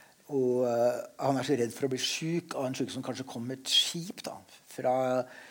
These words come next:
fra Afrika eller Sørøst, altså en eller annen sånn farlig sykdom som kommer der da, eh, og, og, og da får jeg sånn, er det bare derfra det kommer bøker? Ko-, er det ikke sykdom i Norge?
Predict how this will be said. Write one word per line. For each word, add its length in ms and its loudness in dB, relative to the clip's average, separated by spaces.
fra 200 0
Afrika 320 -2
eller 140 -2
Sørøst, 520 -4
altså 200 -2
en 40 -2
eller 100 -6
annen 80 -8
sånn 180 -12
farlig 220 -6
sykdom 380 -6
som 100 -14
kommer 240 -8
der 180 0
da, 120 -6
eh, 640 -8
og, 400 -6
og, 240 -8
og 100 -2
da 80 2
får 160 -4
jeg 160 -6
sånn, 160 -10
er 100 -6
det 20 -6
bare 220 -6
derfra 300 -6
det 80 -8
kommer 220 -2
bøker? 120 -14
Ko-, 200 -2
er 120 -2
det 80 -8
ikke 120 -6
sykdom 300 -6
i 60 -4
Norge? 300 -4